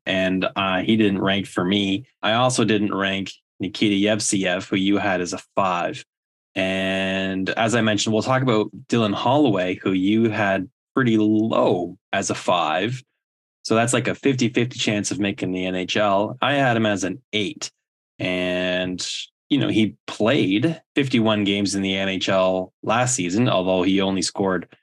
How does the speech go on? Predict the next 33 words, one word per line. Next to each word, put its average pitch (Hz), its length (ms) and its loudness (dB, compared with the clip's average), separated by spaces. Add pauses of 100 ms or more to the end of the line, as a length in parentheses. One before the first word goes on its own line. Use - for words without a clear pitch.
(240)
nine 82 300 -4
points. 87 380 -4
So - 480 -6
not 165 260 0
very 120 380 2
impressive, 104 580 0
but 95 280 0 (180)
fifty-one 120 500 2
games 110 440 0
sure 90 280 -2
is. 82 420 -2
So 87 280 -4
I 107 200 0
like, 120 320 2
that's 107 320 0
one 120 140 2
of 110 60 2
the 98 80 -2
things 95 220 -2
I 95 120 2
liked 90 320 0
most 90 300 -4
about 87 260 -2
him 87 180 -8 (360)
in 117 200 2
my 98 440 0 (120)
high 101 220 2
rankings. 101 760 0 (360)
I'm 131 180 2
also 165 240 2
taking 135 380 4
into 117 220 2
concept-, 113 560 0